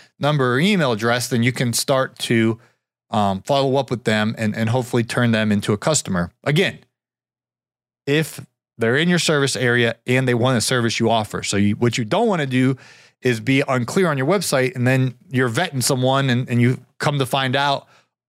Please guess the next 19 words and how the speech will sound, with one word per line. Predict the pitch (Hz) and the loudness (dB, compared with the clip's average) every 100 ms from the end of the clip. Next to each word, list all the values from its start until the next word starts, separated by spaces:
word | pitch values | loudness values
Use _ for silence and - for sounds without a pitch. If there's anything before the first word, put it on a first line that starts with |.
| - | -2
oh, | 180 151 | 0 2
they | 151 | 0
don't, | 147 143 | 0 0
they're | 143 | 0
not | 147 143 | 0 2
even | 139 139 | 2 2
your | 135 | 0
service | - 170 127 - | 0 0 0 -2
area. | 85 73 | -4 -4
They | 139 160 | 0 0
just | 165 127 | 0 0
wasted | 139 131 131 | 0 0 0
your | 107 | -2
time | - 104 78 - _ _ _ _ _ _ _ _ - _ - | -2 -4 -6 -12 _ _ _ _ _ _ _ _ -20 _ -10
that | 107 | -2
you | 127 | 0
can't | 113 139 127 | 0 -2 0
get | 127 | 0
back. | 110 92 - | 0 -2 -4